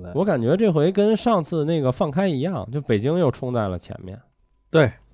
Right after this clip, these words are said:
Speaker 1: 但是就是你明显感觉这个传播的这个速度很低，就根本不是他妈一个量级的这种低。
Speaker 2: 啊，对，对，对，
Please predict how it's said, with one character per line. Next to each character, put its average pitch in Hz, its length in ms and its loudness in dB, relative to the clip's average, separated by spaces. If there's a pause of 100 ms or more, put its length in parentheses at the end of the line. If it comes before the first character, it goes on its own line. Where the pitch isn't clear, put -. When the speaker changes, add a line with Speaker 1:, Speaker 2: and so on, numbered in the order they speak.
(360)
Speaker 1:
但 214 160 6
是 151 520 6
就 202 160 2
是 170 60 2
你 143 60 2
明 143 280 2
显 233 200 6
感 113 220 2
觉 104 240 -4
这 190 160 0
个 120 500 0
传 123 300 -4
播 185 180 2
的 180 120 4
这 156 160 4
个 117 260 -2
速 156 480 -2
度 101 320 -4
很 - 180 -10 (120)
低， 123 360 -8
就 113 160 -6 (120)
根 202 160 4
本 104 180 2
不 98 160 -8
是 143 80 0
他 156 100 -2
妈 160 160 2
一 113 160 0
个 151 100 4
量 135 220 2
级 92 120 -12
的 117 160 -4
这 131 180 4
种 120 80 0
低。 139 60 4
Speaker 2:
啊， 107 160 2
对， - 0 -
对， 104 240 -4
对， 107 200 -8